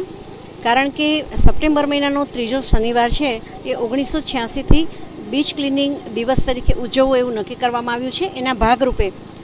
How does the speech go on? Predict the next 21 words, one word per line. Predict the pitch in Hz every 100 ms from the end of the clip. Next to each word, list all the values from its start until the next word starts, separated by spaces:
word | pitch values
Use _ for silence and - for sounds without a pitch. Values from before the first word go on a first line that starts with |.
| 175
આજે | 233 254
બીચ | 254 285 -
ક્લિનિંગ | 320 302 294 294
ડે, | 254 277
અ, | 277 - 247 226 220 214 208
ડુમસ | 233 269 262
ખાતે | 285 285
અને | 381 277 254
ગઈકાલે | 233 294 285 254
એટલે | 233 233
વીસ | 254 302
સપ્ટેમ્બરના | 294 285 269 269 254
રોજ | 247 240
અમે | 254 359
સુવાલી | - 262 262
ખાતે | 269 269 262
પણ | 269
આ |
સેમ | 254 262 269
પ્રોગ્રામ | 254 233 247 247
કરેલો. | - 214 233 330